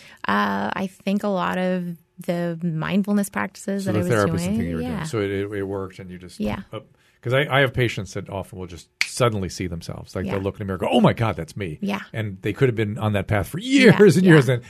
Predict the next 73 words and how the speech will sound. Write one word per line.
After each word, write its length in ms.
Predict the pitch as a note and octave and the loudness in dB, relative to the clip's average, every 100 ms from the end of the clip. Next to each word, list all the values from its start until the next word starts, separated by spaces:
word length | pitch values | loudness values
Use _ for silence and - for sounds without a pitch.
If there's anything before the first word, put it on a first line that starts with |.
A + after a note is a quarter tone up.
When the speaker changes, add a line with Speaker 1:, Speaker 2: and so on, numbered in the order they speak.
| - | -2
Speaker 2:
then 140 | C3 | 4
all 140 | B2+ B2 | 6 6
of 60 | |
a 20 | |
sudden 220 | - A#2+ G2+ | 2 -4 -4
they 100 | F#2+ | -4
see 160 | A2 | -4
themselves. 220 | G2 E2 | -4 -2
Speaker 1:
And 80 | C4 | 2
actually, 260 | D#4+ F4+ F4 | 2 0 -2
what 180 | D#4 A#3 | -2 0
really 180 | B3+ | -2
helped, 260 | B3 A3 A3+ | 0 -2 -4
though, 100 | D4+ | -4
was 140 | C4+ | -4
understanding 800 | - G#3+ A#3 - F#3+ F#3+ G#3 G#3+ | -2 -2 -2 -4 -4 -2 -2 -2
trauma 280 | G#3+ F#3+ F#3 | -4 -4 -4
reenactment, 640 | G#3 G3+ G#3 A3+ - F3 F3 | -4 -4 -4 -6 -10 -12 -10
because 280 | F#3+ F#3+ F#3+ | -8 -6 -6
that 100 | F#3+ | -6
was 100 | F#3 | -6
something 280 | F#3+ F#3 F#3 | -4 -4 -4
I 60 | F3+ | -4
didn't 200 | F#3 F#3 | -4 -4
even 180 | F3 F3 | -2 -4
know. 200 | E3 E3+ | -4 -6
And 160 | E3+ | -6
again, 220 | E3 F#2 | -4 0
I 20 | F#2+ | 2
Speaker 2:
Oh. 100 | A2+ | 2
Speaker 1:
didn't 180 | F#3+ | 2
even 280 | G3 F#3 F3 | 2 0 -2
know 300 | E3+ E3 E3 | -2 -4 -4
that, 400 | - E3 D#3+ E3 - | -6 -8 -6 -8 -10
uh, 320 | E3 D#3+ D#3+ D#3+ D#3+ | -12 -10 -10 -12 -10
that 160 | E3+ F3 | -8 -6
my 140 | E3 | -6
experience 600 | E3 - E3 E3 E3+ - | -6 -6 -4 -4 -4 -6
was 240 | D#3+ E3 E3 | -6 -6 -6
traumatic. 600 | G3 F#3+ A#3 G3+ - - | -2 -2 -2 -4 -6 -4
Speaker 2:
Oh. 320 | F#2+ A2 C3 | 0 2 0
Speaker 1:
And 180 | F3 F3+ | 0 -4
so 340 | - F3+ F3 E3+ | -2 -4 -2 -4
when 260 | F3 F#3 F3+ | -2 -2 -2
I 80 | |
started 440 | F3 - F#3 G3 F#3+ | -6 -6 -4 -2 -2
doing 180 | F3+ E3+ | -4 -6
the 80 | |
research 320 | E3 F3+ E3 F3 | -6 -6 -6 -4
and 100 | E3+ | -4
understanding, 800 | E3+ D#3+ - F3 G3+ F3 E3 D#3+ | -4 -6 -6 -2 -2 -2 -6 -8
this 220 | F#3 A3+ | -8 -8
is 100 | G#3 | -10
what 140 | F#3+ | -12
happens 400 | - F#3 G3 F3 | -12 -10 -6 -4
on 140 | - F#3 | -2 -2
a 40 | |
neurobiological 880 | G3 G3 G#3 G3+ G3 F#3+ E3+ F#3 F3 | 0 0 0 -2 -4 -6 -6 -8 -6
level. 240 | F3 F3+ | -4 -2
My 160 | F3 E3+ | -2 -4
body 360 | D#3+ E3+ F#3+ F3+ | -6 -4 -2 -4
is, 180 | E3 | -6
like, 180 | - E3 | -10 -10
wiring 640 | E3 E3+ F3 F3 G#3 G3+ F3+ | -8 -6 -4 -2 0 0 0
itself 300 | - E3+ - | -4 -8 -8
around 320 | E3 E3 F3+ | -6 -2 0
this, 180 | F#3+ E3 | 0 -2
for 340 | - - G3+ G3 | -10 -4 -2 -2
this, 220 | E3+ - | -4 -6
is 80 | E3+ | -8
addicted 460 | E3 F#3+ - G3 | -6 -6 -6 -8
to 80 | E3+ | -6
this. 240 | D#3+ D#3 | -4 -6